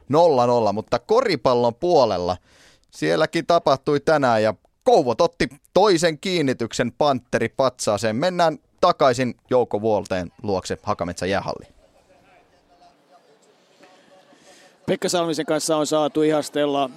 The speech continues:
Speaker 2: aikamoista koripallonäytöstä, ennen kaikkea nyt sitten Kouvojen puolelta, joka takoi kahdeksankymmentäkaksi pistettä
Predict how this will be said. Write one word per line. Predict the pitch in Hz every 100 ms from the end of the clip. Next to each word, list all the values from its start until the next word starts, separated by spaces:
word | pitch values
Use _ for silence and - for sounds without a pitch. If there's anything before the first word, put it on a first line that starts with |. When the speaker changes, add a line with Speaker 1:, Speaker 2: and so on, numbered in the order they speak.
| 123
Speaker 2:
aikamoista | 147 151 151 143 156 151 147
koripallonäytöstä, | 165 156 - 151 147 156 151 139 139 - 135
ennen | 143
kaikkea | 139 139 - 143
nyt | 143
sitten | 147 151
Kouvojen | - 160 156 139 131
puolelta, | 117 139 135 135 135
joka | 131 135
takoi | 127 139 139 139
kahdeksankymmentäkaksi | 147 139 - 135 135 131 160 156 -
pistettä | 135 139 - 131 - 135